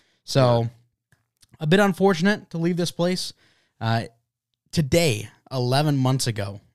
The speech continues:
was the first time we ever recorded a video in the studio. So, uh, wasn't even a year, and we're already saying goodbye to her. But, nonetheless, we're gonna make the last video here outstanding.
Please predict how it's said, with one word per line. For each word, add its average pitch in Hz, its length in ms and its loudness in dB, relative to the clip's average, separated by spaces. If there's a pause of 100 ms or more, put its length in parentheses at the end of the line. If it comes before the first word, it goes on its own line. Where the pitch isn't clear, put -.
(220)
was 113 160 -8
the 113 100 -6
first 131 260 -4
time 117 160 -2
we 113 100 -6
ever 113 160 -8
recorded 110 500 -6
a 107 80 -10
video 107 520 -4
in 107 300 -6
the 101 60 -6
studio. 104 480 -8
So, 117 380 -8 (480)
uh, 107 340 -2
wasn't 139 300 0
even 131 140 0
a 123 40 2
year, 117 480 0 (180)
and 110 560 -4
we're 110 220 -6
already 104 180 -4
saying 107 260 -4
goodbye 107 320 -2
to 101 80 -8
her. 110 160 -12 (580)
But, 180 380 0 (720)
nonetheless, 123 760 -2
we're 117 80 -12
gonna 117 160 -4
make 113 300 -2 (340)
the 131 140 0
last 127 500 -2
video 113 500 -2
here 107 480 -4 (580)
outstanding. - 720 -6